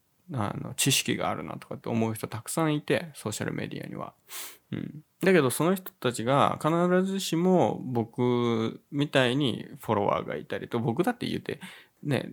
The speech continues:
五千人いるとかそれぐらいですよ、別に。ね、何のさ、そういうインフルエンサーでも何でもないんだけど。うん。だけど、そういうことが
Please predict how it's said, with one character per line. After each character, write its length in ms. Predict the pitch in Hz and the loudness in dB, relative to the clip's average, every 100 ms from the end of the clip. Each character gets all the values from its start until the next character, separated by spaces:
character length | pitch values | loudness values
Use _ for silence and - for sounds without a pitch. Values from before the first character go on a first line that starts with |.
| - | -6
五 220 | 135 123 | -4 0
千 200 | 151 123 | 2 2
人 340 | 139 143 - - | 2 0 -6 -4
い 140 | 131 | 0
る 120 | 139 | 0
と 100 | 131 | -2
か 100 | - | -6
そ 140 | - 113 | -4 0
れ 80 | 110 | 2
ぐ 60 | |
ら 80 | 113 | 2
い 40 | |
で 80 | 113 | 0
す 120 | 135 | -6
よ、 120 | - 127 | -8 -10
別 220 | - - | -12 -12
に。 120 | - | -8
ね、 140 | - 107 | -2 2
何 240 | 107 135 | 4 4
の 120 | 117 - | 2 -2
さ、 400 | - 110 - - - | -4 -2 -2 -6 -14
そ 180 | - | -4
う 40 | - | -2
い 60 | |
う 20 | 113 | -2
イ 40 | |
ン 40 | |
フ 120 | 139 110 | -2 -4
ル 60 | |
エ 20 | |
ン 20 | - | 0
サ 100 | - | -2
ー 20 | |
で 80 | - | -2
も 60 | |
何 140 | - 117 | -6 -4
で 40 | |
も 60 | 113 | -4
な 80 | 110 | -4
い 40 | |
ん 40 | |
だ 60 | - | -6
け 60 | - | -6
ど。 200 | 95 - - - - - | -8 -8 -12 -12 -12 -8
う 60 | |
ん。 220 | - 151 - _ _ 147 160 | -8 -8 -12 _ _ 2 4
だ 100 | 185 | 6
け 100 | 156 | 4
ど、 320 | 185 156 - | 4 2 0
そ 180 | - 160 | -2 2
う 20 | |
い 40 | 185 | 2
う 20 | |
こ 120 | 202 | 0
と 140 | 202 | 0
が 80 | 120 | 0